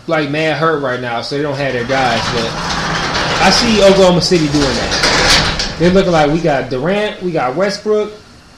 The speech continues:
we got Ibaka. Like, if we don't win, we can just, let's see who we can grab and, and fill it out and get that win." I don't think they are, but, I mean, we'll, we'll see what happens when they get their guys back. 'Cause I don't think they have, I mean, I think Ibaka's playing, but I don't think that,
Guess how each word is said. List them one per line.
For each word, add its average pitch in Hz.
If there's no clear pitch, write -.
we 147
got 135
Ibaka. 214
Like, 135
if 127
we 240
don't 226
win, 233
we 185
can 190
just, 170
let's 190
see 208
who 190
we 175
can 160
grab 147
and, 123
and 143
fill 156
it 139
out 123
and 113
get 123
that 117
win." 101
I 143
don't 160
think 147
they 120
are, 131
but, 120
I 147
mean, 190
we'll, 381
we'll 302
see 185
what 151
happens 139
when 139
they 135
get 131
their 113
guys 110
back. 101
'Cause 139
I 175
don't 254
think 180
they 160
have, 143
I 156
mean, 160
I 170
think 175
Ibaka's 147
playing, 139
but 127
I 127
don't 196
think 147
that, 143